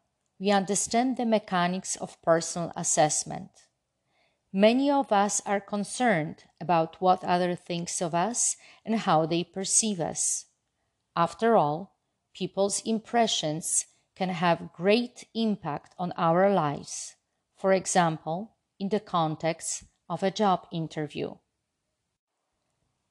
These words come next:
To establish a good reputation and an easy rapport, consciously or not, we want to manage our impressions to gain the acceptance of others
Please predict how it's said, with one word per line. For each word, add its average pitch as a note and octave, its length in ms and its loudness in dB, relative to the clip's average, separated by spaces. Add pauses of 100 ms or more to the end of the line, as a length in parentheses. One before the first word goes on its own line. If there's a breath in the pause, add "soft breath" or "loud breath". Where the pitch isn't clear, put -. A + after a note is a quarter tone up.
(100)
To A3+ 100 4
establish B3 720 0
a A3+ 80 -4
good A3 320 -4
reputation F3 1040 -2 (340)
and F#3+ 160 -2
an F#3+ 160 2
easy A3 320 -2
rapport, G#3 600 2 (720)
consciously G#3+ 760 -2
or B3 160 0
not, A#3 440 2 (360)
we G3+ 80 -4
want F#3 300 4
to G3+ 80 -4
manage F#3 580 2
our F#3 380 0
impressions G#3 1000 -2 (340 soft breath)
to - 80 -6
gain A3 460 0
the A#3+ 140 -4
acceptance A3+ 800 0
of - 200 -10
others E3 640 -2